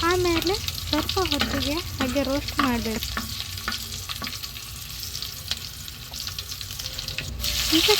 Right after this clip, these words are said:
ಕರಿಬೇವು ಹಾಕಬೇಕು. ಕರಿಬೇವು ಹಾಕಿ ಸ್ವಲ್ಪ ರೋಸ್ಟ್ ಆದಮೇಲೆ ಅದಕ್ಕೆ ಆನಿಯನ್ ಹಾಕಬೇಕು. ಆನಿಯನ್ ಹಾಕಿ ಆದಮೇಲೆ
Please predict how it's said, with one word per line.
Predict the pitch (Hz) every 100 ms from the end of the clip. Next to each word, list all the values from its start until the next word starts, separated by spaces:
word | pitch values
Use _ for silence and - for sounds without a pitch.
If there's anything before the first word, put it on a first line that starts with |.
| -
ಕರಿಬೇವು | 285 285 277 359
ಹಾಕಬೇಕು. | 330 269 240 - 214 214 294 359 - - - - - - - - - -
ಕರಿಬೇವು | 320 349 403 392
ಹಾಕಿ | 302 277 247 - 349 -
ಸ್ವಲ್ಪ | 285 240
ರೋಸ್ಟ್ | 262 269 320 - -
ಆದಮೇಲೆ | 269 233 240 240 233 254 349 - - - - - - -
ಅದಕ್ಕೆ | 277 - - - 269
ಆನಿಯನ್ | 302 359 370 320
ಹಾಕಬೇಕು. | 262 233 226 226 226 - 302 370 - - - - - - - - - - - - - - - - - - - - - - - - 262
ಆನಿಯನ್ | 302 381 403 370
ಹಾಕಿ | 294 285 247 277
ಆದಮೇಲೆ | 269 247 269 262 240